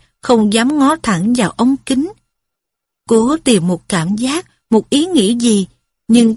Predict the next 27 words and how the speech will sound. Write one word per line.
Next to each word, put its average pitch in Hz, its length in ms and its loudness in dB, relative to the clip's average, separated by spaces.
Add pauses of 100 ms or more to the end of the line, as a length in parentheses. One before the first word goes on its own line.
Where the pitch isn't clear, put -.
(100)
tìm 175 340 -2
mãi 180 400 -2
chưa 240 160 0
thấy 247 320 -2
rõ 202 360 -4
rệt. 208 220 0 (800)
Hảo 214 280 2
đưa 247 240 4
bức 233 200 0
ảnh 196 280 -2 (120)
trả 190 260 0
lại. 190 360 -2 (1160)
"Cháu 214 180 2
bé 208 220 4
ngây 220 240 4
thơ 185 380 4
quá, 247 340 -2 (440)
vợ 208 200 4
mày 208 200 2
trông 254 220 2
khỏe 190 280 0
mạnh. 208 400 0 (720)
Cấy 269 280 2
hái 254 320 0
tề 208 200 2
gia 202 300 0
nội 175 300 0